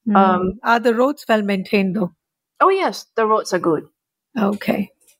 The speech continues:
Speaker 2: Yeah. So, so the local, uh, Bedong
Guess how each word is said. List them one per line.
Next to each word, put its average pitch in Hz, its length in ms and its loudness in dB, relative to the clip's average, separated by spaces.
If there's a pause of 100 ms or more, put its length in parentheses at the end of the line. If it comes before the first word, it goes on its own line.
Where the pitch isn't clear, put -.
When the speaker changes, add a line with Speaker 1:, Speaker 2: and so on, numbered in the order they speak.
(140)
Speaker 2:
Yeah. - 180 2 (640)
So, 262 320 0 (220)
so 277 200 -2
the 254 140 0
local, 294 560 0 (100)
uh, 190 200 2
Bedong 185 480 -2